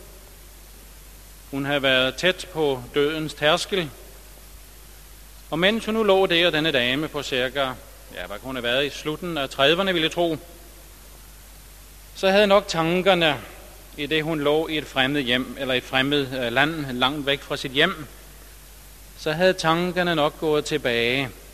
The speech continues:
til barndomshjemmet. Det er jo sådan, at en gang imellem, så bliver vi nostalgiske. Og denne dame i dette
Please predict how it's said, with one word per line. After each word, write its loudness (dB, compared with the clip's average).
til -4
barndomshjemmet. -4
Det 0
er 4
jo 6
sådan, 0
at 2
en 0
gang 4
imellem, 2
så -4
bliver -2
vi -4
nostalgiske. -6
Og -2
denne 2
dame 0
i -4
dette -2